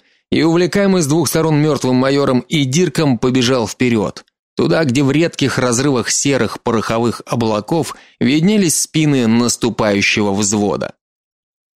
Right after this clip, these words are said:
"Молодец, Карл Йохан", подумал Дирк, стараясь бежать с удвоенной скоростью. Не остановился.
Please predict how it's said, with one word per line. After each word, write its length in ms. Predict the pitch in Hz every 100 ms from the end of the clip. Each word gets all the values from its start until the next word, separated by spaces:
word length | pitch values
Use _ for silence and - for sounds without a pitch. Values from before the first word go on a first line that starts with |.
| _ _ _ -
"Молодец, 920 | 101 104 117 123 117 110 104 98 -
Карл 400 | - 107 98 101
Йохан", 500 | 110 107 98 104 95
подумал 460 | - 104 104 104 107
Дирк, 300 | 120 147 -
стараясь 420 | - 123 120 107
бежать 300 | 113 120 110
с 100 | -
удвоенной 420 | 117 113 113 110
скоростью. 640 | - 117 95 92 - - - _ _
Не 240 | - 196 208
остановился. 1080 | 117 - 127 123 123 120 101 95 - -